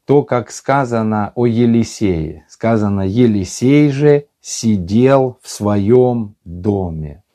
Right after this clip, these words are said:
и старцы сидели у него».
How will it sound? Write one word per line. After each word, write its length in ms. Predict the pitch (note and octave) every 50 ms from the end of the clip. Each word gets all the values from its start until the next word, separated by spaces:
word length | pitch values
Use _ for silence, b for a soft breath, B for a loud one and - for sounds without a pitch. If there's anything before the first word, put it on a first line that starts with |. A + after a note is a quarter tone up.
| b b b b b b -
и 140 | C3 A#2 G2+
старцы 920 | - - - - A#2+ B2+ C3+ C#3 C#3 C#3 - _ - - C3+ C3 C3+ - _ _ _ _ _
сидели 960 | - - - A2+ G#2+ G2+ F#2 G2+ G#2+ A2+ A2+ A2+ A2 A2 A2 G#2+ G#2+ G#2 _ _ -
у 100 | G2 G2
него». 520 | G2+ G2+ G2 F#2+ F2+ E2+ E2 D2+ C#2 -